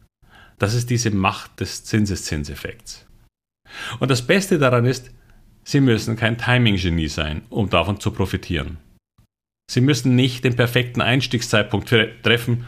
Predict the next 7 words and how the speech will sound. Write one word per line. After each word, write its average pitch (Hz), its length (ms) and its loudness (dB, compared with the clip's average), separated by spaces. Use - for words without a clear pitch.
und 110 160 -2
finden. 123 500 2
Sie - 140 0
müssen 135 220 2
nur 120 80 4
dabei 117 380 2
sein 73 400 -2